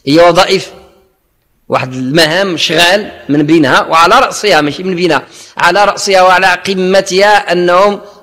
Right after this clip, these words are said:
هم المؤتمنون على وحي الله عبر السماوات حتى الأرض. مؤتمنون على وحي الله، يهبطوه وينزلوا به بأمانة وبقوة،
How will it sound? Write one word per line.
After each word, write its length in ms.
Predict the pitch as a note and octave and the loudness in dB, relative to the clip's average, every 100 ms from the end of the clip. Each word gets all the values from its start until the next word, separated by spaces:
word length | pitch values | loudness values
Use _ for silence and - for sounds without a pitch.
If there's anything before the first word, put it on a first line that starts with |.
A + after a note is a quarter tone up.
| - | -2
هم 300 | D#3+ G3+ F#3+ | 2 2 2
المؤتمنون 1000 | F3+ G3 - F3 G3 F3+ F3+ F3 G3 G3+ | 2 0 -2 0 2 4 2 2 2 2
على 400 | F3+ D#3+ F3+ F#3+ | 2 2 2 2
وحي 360 | F#3 - F#3 F#3 | 2 -2 -2 -2
الله 640 | F3 F3+ F#3 F#3+ G3 G3+ - - - | 0 0 0 0 0 0 -6 -20 -6
عبر 300 | D3+ G#3+ G#3 | -2 0 0
السماوات 680 | G3+ - G3+ G3 F#3+ A3 G#3+ | -2 0 2 4 4 2 0
حتى 300 | C4+ B3+ B3+ | -2 -2 -2
الأرض. 360 | A3 D3+ G#2+ - - _ _ _ _ _ _ _ _ _ _ _ _ _ _ _ - | 0 -2 -4 -10 -20 _ _ _ _ _ _ _ _ _ _ _ _ _ _ _ -4
مؤتمنون 580 | E3+ F3+ F#3 G#3+ B3+ | -2 0 2 4 4
على 180 | G#3+ G3+ | 4 4
وحي 300 | F#3 E3+ E3 | 2 0 -2
الله، 220 | C3 F2+ - - _ _ - | -2 -6 -14 -20 _ _ -6
يهبطوه 960 | D3 F3+ D#3 F3+ B3+ A#3 A#2+ - - - - - | -2 -2 -2 2 4 4 2 -6 -20 -20 -18 -2
وينزلوا 440 | E3 F#3+ D#3 F#3+ | 0 0 2 2
به 460 | F#3 B3+ B3+ D3 - - - _ - | 4 2 2 0 -6 -20 -20 _ -14
بأمانة 720 | B2+ D#3 F3+ F#3 G#3+ B3+ C4+ A3 | -4 0 0 2 2 4 2 2
وبقوة، 560 | F#3+ F3 - C4+ A#3 | 0 0 2 4 6